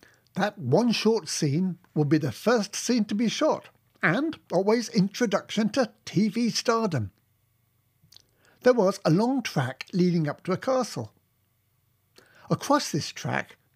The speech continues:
the director drew a line with a stick and said to Conrad and William, "Okay,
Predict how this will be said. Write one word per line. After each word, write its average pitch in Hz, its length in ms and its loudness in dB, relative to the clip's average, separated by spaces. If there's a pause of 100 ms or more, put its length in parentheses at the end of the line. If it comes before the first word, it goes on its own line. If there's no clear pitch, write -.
(220)
the 180 100 4
director 170 480 2
drew 170 280 4
a 220 40 2
line 151 240 -2
with 175 160 0
a 208 60 -2
stick - 460 -4 (1000)
and 240 100 2
said - 240 4
to 180 60 0
Conrad 131 400 0
and 120 100 -2
William, 196 320 0 (880)
"Okay, 226 540 2